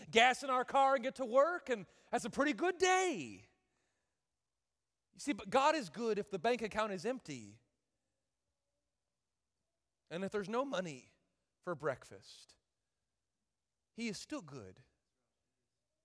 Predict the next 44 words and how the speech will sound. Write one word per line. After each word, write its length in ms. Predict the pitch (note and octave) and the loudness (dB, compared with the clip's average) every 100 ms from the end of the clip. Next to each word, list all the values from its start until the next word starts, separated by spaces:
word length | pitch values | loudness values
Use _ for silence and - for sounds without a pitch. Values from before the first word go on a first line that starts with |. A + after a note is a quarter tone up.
| _ - | _ 0
He 120 | C#4+ | 2
remains 560 | B3 A3+ D4 D4 G#3+ | 2 4 4 2 -6
good, 340 | D3 F#3 A2+ F2+ F#2+ - _ _ _ _ _ _ _ _ _ _ _ _ | -6 -4 -4 -8 -18 -20 _ _ _ _ _ _ _ _ _ _ _ _
regardless 540 | B3 A3+ C#4+ E4+ C#4+ C4+ | 0 4 6 6 4 2
of 100 | A#3+ | 2
what 120 | C#4 | 2
we 160 | B3 | 0
feel 320 | F#3 D#4+ D4 C4 | -2 0 2 4
or 200 | B3 B3 | 4 4
what 140 | B3+ | 2
we 80 | C4 | 2
might 280 | B3+ A#3+ - | 0 0 -2
think 320 | D4+ D#4 - | -2 -2 0
on 180 | G#3+ G3+ | -2 0
that 240 | G3 F3+ | -4 0
day. 480 | A#3+ A3+ F#3 B2+ A2+ _ _ _ _ _ _ _ _ _ | 0 0 -2 -8 -16 _ _ _ _ _ _ _ _ _
So 140 | - | -6
you'll 160 | C4+ C4 | -4 2
notice 280 | D4 D#4+ C#4 | 4 4 0
the 60 | |
most 260 | D4 D4 - - G#3+ | -2 -2 -4 -12 0
wonderful 500 | C4 F#4 F#4+ E4+ C4+ | 4 4 4 2 0
thing 280 | E4 D4+ | 0 0
that 100 | B3+ | 2
I 60 | C#4 | 2
want 160 | D4+ C#4 | 2 0
to 60 | |
commend 360 | - C4+ C#4 C4 | -2 -4 -4 -4
to 80 | C4 | -6
you 60 | |
this 220 | A#3 - | -6 -6
morning. 380 | A#3 B3+ A#3 F3+ - _ _ _ _ _ - | 0 0 0 -4 -12 _ _ _ _ _ -6
Look 140 | D#4 | -4
there 160 | C#4+ B3 | -2 -2
in 80 | A3 | 0
verse 180 | A#3 | -2
five 300 | - G#3 G#3+ | 0 0 0
with 140 | F#3+ F#3 | -2 -6
me 120 | F#3 | -6
again. 220 | E3+ F#3+ | -6 -6
We're 80 | F3+ | -6
gonna 140 | F3+ | -8
read 140 | F#3 D#3 | -8 -2
five, 260 | F3 F3 | 0 0